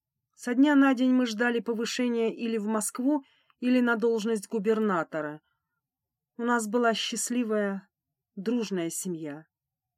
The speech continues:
«Мы ждали», повторил следователь мысленно. Она за ним словно тень, как декабристка, как верная Надежда Крупская,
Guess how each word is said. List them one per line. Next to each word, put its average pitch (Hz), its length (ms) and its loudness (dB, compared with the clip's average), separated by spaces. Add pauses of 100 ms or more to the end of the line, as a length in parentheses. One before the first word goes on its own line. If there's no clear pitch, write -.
(1300)
«Мы 185 440 -8
ждали», 196 760 -6 (640)
повторил 196 640 -4
следователь 185 800 -4
мысленно. 156 760 -6 (1200)
Она 214 260 0
за 277 160 2
ним 262 260 4
словно 269 500 2
тень, 208 380 2
как 214 200 -2
декабристка, 202 840 -2
как 214 220 0
верная 247 360 2
Надежда 208 500 0
Крупская, 180 680 -4